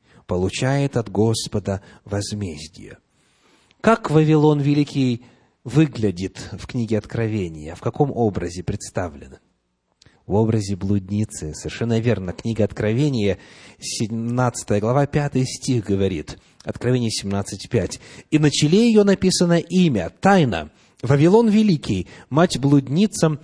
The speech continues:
и мерзостям земным». Перед нами описание блудницы, которая является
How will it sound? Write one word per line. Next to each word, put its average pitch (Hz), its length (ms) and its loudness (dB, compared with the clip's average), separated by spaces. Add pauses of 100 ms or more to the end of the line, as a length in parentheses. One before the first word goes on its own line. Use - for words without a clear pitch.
(140)
и 175 140 4
мерзостям 139 840 2
земным». 120 640 -2 (1500)
Перед 147 260 2
нами 220 340 4 (840)
описание 165 840 2
блудницы, 139 920 0 (440)
которая 135 1000 4 (600)
является 135 1120 2